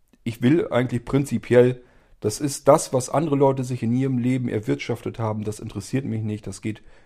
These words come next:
mich auch nichts an. Ähm, das,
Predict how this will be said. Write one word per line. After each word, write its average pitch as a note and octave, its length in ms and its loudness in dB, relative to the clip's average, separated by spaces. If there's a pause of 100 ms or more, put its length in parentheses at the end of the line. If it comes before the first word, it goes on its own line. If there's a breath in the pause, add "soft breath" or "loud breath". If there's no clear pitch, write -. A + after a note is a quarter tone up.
(120)
mich G#2 180 -6
auch G2 120 -6
nichts F#2+ 260 -10
an. A2+ 280 -4 (500 soft breath)
Ähm, G2 280 -4 (380)
das, - 320 -6